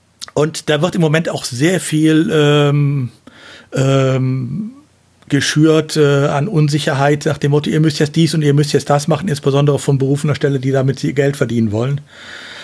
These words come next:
Um es mal ganz klar zu sagen, wer in den letzten zwei, drei Jahren immer das, äh, auch befolgt hat, was wir als Empfehlung hier im WordPress, äh, im W P Sofa gegeben haben,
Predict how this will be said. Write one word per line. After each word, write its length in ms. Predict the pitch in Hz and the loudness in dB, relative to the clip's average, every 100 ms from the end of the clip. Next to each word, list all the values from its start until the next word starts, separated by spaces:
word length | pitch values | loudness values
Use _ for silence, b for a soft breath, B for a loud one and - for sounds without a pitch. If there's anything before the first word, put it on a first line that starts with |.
| B | B
Um 160 | - 131 | -6 -2
es 160 | 127 - | -2 0
mal 120 | 131 | 0
ganz 220 | 143 143 | 0 0
klar 220 | 147 139 | 0 0
zu 140 | 139 131 | 0 -2
sagen, 560 | 113 117 123 107 87 b b b b b _ _ | 0 2 2 0 -6 b b b b b _ _
wer 540 | 123 110 143 165 185 - _ _ _ _ b b b b | -6 0 2 2 0 -4 _ _ _ _ b b b b
in 100 | 220 | -6
den 120 | 127 | -2
letzten 400 | 131 151 - 151 | 0 0 0 -2
zwei, 280 | 143 - 139 | -2 0 0
drei 220 | 143 127 | 2 0
Jahren 560 | 127 110 113 127 117 101 | 0 0 2 2 0 -2
immer 240 | - 139 | -4 -2
das, 340 | 131 135 120 - | 0 0 -2 -2
äh, 200 | 135 135 | 0 0
auch 180 | 151 139 | -2 -2
befolgt 420 | 127 - 135 135 | -4 0 -2 0
hat, 140 | 131 | -2
was 180 | 131 - | -4 -4
wir 120 | 139 | -4
als 180 | 135 117 | -4 -2
Empfehlung 400 | 123 - 135 139 | -4 0 0 0
hier 200 | 131 131 | 0 0
im 120 | 123 | 0
WordPress, 380 | 127 127 123 123 | 0 0 0 -2
äh, 280 | 143 131 135 | 0 0 2
im 100 | 123 | 0
W 80 | 139 | 0
P 140 | 135 | 0
Sofa 340 | 117 139 - 127 | 2 2 0 0
gegeben 520 | 120 113 127 127 95 | -2 0 0 0 0
haben, 380 | 104 104 90 | -2 -2 -6